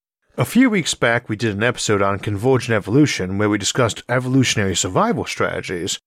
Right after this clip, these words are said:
overarching concepts like mass egg laying or seed production versus single births and parents.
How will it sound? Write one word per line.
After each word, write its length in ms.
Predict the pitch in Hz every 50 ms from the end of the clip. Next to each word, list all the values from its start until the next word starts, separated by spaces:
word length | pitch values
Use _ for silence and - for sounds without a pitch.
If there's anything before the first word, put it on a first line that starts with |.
| _ _ -
overarching 640 | 143 175 208 175 180 175 170 147 - - 160 143
concepts 640 | 123 - - 151 143 127 - - 107 104 98 - -
like 240 | 95 87 92 90 -
mass 400 | 101 107 120 117 113 104 - -
egg 220 | 151 165 156 113
laying 360 | 110 98 90 85 - - - -
or 200 | 90 82 - -
seed 320 | - - - 240 220 -
production 480 | - 110 107 - - - - 98 85 87
versus 480 | 92 98 101 90 - - 87 82 -
single 300 | - - 160 147 113 107
births 420 | 98 101 123 117 104 95 - - -
and 160 | 87 87 -
parents. 680 | - - 208 196 123 - - - - - - - -